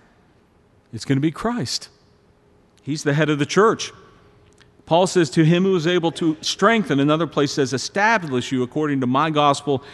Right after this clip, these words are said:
and the preaching of Christ." Which means we need to be educated in the gospel,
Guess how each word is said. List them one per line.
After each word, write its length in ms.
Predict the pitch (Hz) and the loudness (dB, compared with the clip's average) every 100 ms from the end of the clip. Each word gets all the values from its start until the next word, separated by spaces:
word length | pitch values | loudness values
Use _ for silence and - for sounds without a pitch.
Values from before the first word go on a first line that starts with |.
| - - | -10 0
and 80 | 131 | 0
the 60 | |
preaching 480 | - 175 180 156 143 - | 2 0 0 0 0 -2
of 160 | 117 - | -8 -8
Christ." 600 | - 170 147 101 - - _ _ _ _ _ _ _ _ _ _ _ _ _ _ _ _ - | -12 -8 -8 -6 -8 -8 _ _ _ _ _ _ _ _ _ _ _ _ _ _ _ _ -2
Which 240 | 170 - | -2 2
means 560 | 185 247 185 180 - - - _ _ _ _ _ _ | 2 4 2 0 -6 -14 -20 _ _ _ _ _ _
we 120 | 151 | 0
need 180 | 160 160 | 2 0
to 60 | 135 | -2
be 180 | 139 - | -6 -4
educated 680 | 170 185 196 220 214 226 214 | -4 -2 -4 0 0 0 -4
in 80 | 214 | -6
the 80 | 202 | -2
gospel, 560 | 220 220 - 262 277 | -2 -2 -4 -8 -10